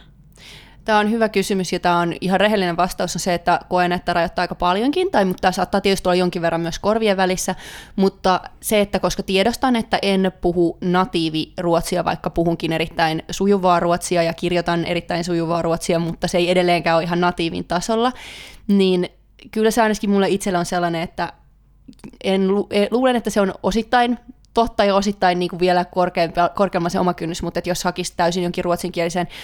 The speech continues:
sanotaan ihan täysin niinku jonkin vaikka isompiin päivälehtiin täällä, Dagens Nyheter, Svenska Dagbladet tai sit vaikka ruotsinkieliselle puolelle ihan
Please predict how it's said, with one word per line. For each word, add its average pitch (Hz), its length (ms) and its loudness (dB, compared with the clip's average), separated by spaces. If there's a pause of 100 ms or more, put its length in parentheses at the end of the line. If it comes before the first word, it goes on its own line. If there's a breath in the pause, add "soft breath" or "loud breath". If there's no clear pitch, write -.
(160 loud breath)
sanotaan 233 280 2
ihan 233 120 0
täysin 220 300 2
niinku 202 320 4
jonkin 214 200 2
vaikka 196 180 0
isompiin 196 320 0
päivälehtiin 175 680 0
täällä, 170 200 -2
Dagens 185 380 0
Nyheter, 185 380 0
Svenska 175 340 -2
Dagbladet 165 500 0
tai 170 120 0
sit 175 140 -6
vaikka 165 160 0
ruotsinkieliselle 165 600 -2
puolelle 160 400 2
ihan 170 140 -2